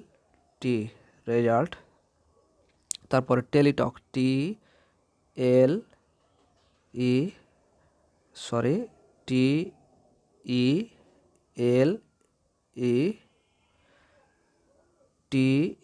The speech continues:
এ এল কে, টেলিটক, তারপর ফাঁকা, তারপরে সি ও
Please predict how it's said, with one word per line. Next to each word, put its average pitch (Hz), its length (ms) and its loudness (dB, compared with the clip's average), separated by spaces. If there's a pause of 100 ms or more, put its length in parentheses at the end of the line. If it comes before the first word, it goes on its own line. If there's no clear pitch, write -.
(200)
এ 127 40 4 (680)
এল 127 260 2 (840)
কে, 127 160 -2 (800)
টেলিটক, 135 480 2
তারপর 139 200 -8 (120)
ফাঁকা, 127 320 -4
তারপরে 135 300 -4 (200)
সি 147 260 0 (300)
ও 120 140 2